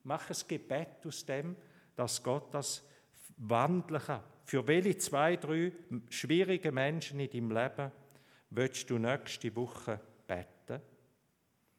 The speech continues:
Beten, dass negative Gefühle und negative Gedanken,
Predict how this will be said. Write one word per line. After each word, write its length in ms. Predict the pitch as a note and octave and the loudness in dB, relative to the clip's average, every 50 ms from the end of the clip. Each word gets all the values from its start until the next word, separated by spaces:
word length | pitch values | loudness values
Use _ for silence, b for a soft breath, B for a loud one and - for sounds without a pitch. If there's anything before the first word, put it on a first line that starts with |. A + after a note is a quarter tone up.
| - B B B B B B | -20 B B B B B B
Beten, 680 | - C3 D#3+ F3 F3 - - - - F3+ F#3+ G#3+ G3 F3 - | 2 2 2 2 0 -6 -16 -2 0 2 2 2 -2 -8 -4
dass 200 | - B2 G#2+ - | -4 -4 -2 0
negative 800 | B2+ A#2+ B2+ D3 D3+ - E3+ C#3+ - - D#3+ D#3+ D3+ D#3 - - | 0 2 2 2 0 0 -2 -4 -2 -4 -4 -4 -4 -4 -8 -10
Gefühle 500 | - - - C3 C3 C#3 D3+ D#3 D3 - | -10 -8 -6 -4 -4 -4 -4 -6 -6 -6
und 180 | A#2 A2 A2+ | -4 -4 -2
negative 680 | A2 A#2 C3 C#3+ C#3+ D3+ C#3 - - C3+ C#3 - - C3 | 0 0 0 0 0 -4 -4 -4 -4 -6 -6 -4 -6 -6
Gedanken, 720 | - C3 A#2+ - A2 A2 A#2+ C3+ B2 - - - B2 B2 | -6 -6 -2 -2 -2 -2 -2 -4 -8 -10 -8 -8 -8 -8